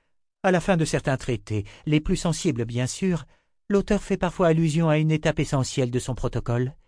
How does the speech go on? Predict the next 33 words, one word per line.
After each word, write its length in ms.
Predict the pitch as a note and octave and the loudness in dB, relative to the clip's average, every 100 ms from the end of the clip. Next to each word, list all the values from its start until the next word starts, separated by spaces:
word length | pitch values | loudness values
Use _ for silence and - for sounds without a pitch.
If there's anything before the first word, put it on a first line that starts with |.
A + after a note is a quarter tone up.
| _ _ _ _ _ - | _ _ _ _ _ -4
Une 200 | E3+ F3+ | 0 2
action 340 | F3+ - D3+ | 2 2 -2
très 240 | - C3+ B2 | 0 0 0
importante, 680 | A2+ C#3+ - F#3 G3+ G3 - - - | 0 0 0 0 0 -2 -10 -18 -2
mais 100 | F3+ | 0
présentée 560 | E3+ F#3+ F3 F3 D#3+ E3+ | 2 2 2 0 2 2
à 100 | D3 | 2
part, 480 | - G#2+ G2+ F#2 - - _ | 0 0 0 -4 -8 -20 _
comme 180 | - G3+ | -2 -2
si 200 | - - | -2 -2
elle 100 | G3 | 0
ne 100 | F#3 | 2
faisait 260 | - E3+ E3 | 0 -2 0
pas 120 | E3 | 0
vraiment 280 | D#3 D3+ D3 | 2 2 2
partie 320 | D3 - C3+ | 0 -2 -4
de 100 | B2 | 0
la 140 | B2 | 0
marche 240 | A#2+ A2+ - | 0 -2 -4
à 60 | |
suivre. 480 | G#2+ - G#2 F#2 G2 G#2 _ _ _ _ _ - | -8 -6 -4 -4 -8 -10 _ _ _ _ _ -4
Une 200 | A#2+ A#2 | 0 0
précaution 600 | C#3 B2 C3 - C#3+ A#2 | 2 2 0 2 0 -2
contre 340 | A#2+ G2+ A#2+ | -6 -6 -4
les 140 | A#2+ | -2
lecteurs 380 | B2 B2+ - C3+ | 0 -2 0 0
mal 160 | B2+ B2 | 2 0
intentionnés. 680 | B2 C3+ - F3 D#3+ D3 - _ _ _ _ _ _ - | 0 -4 -2 0 0 -2 -6 _ _ _ _ _ _ -10
Si 160 | - | -8
c'est 160 | - A2+ | -4 -2
le 100 | G#2 | -2
cas 220 | D#3 C#3+ | 0 0
ici, 420 | A2 G#2 - F#3 | 0 -6 -6 -8